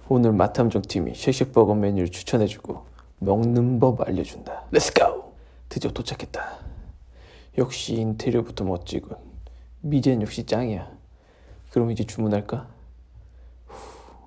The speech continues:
메뉴 이름이 영어로 되어 있군. 당황하지 마라. 이제부터 메뉴 추천 들어간다. 잘 들어. 우선 버거는 쉑스텝 버거를 무조건 먹어라.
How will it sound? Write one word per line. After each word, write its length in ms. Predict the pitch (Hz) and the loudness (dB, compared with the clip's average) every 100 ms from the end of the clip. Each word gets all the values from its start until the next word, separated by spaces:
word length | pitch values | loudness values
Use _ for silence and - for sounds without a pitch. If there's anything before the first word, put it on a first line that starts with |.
| - | -6
메뉴 380 | - 113 104 92 | 2 2 4 2
이름이 300 | 87 78 - | 0 -4 0
영어로 460 | 98 113 113 110 | 4 6 6 6
되어 240 | 104 92 90 | 4 4 2
있군. 300 | - - - - - - - - - | -2 -10 -14 -16 -20 -20 -20 -20 -10
당황하지 540 | - 101 95 - - | -6 -4 -4 -8 -12
마라. 400 | - - - - - - | -14 -12 -14 -16 -20 -18
이제부터 320 | - 117 - | -4 -4 -2
메뉴 320 | 98 101 117 | 0 2 2
추천 300 | 113 - - | -2 -6 -8
들어간다. 500 | 104 - - - - - - - - | -4 -4 -6 -8 -14 -16 -20 -20 -16
잘 360 | - - - - | -10 -8 -6 -6
들어. 460 | - - - - - - _ - - - - - | -8 -14 -14 -16 -18 -20 _ -20 -20 -20 -20 -10
우선 240 | 127 110 - | 0 0 0
버거는 260 | 123 104 | -2 -2
쉑스텝 600 | 90 - 123 - - 123 - | -2 -4 -4 -4 -4 -2 4
버거를 300 | 110 104 85 | 6 4 2
무조건 460 | 117 113 - 110 101 | -2 0 0 -2 -4
먹어라. 340 | - - - | -8 -12 -12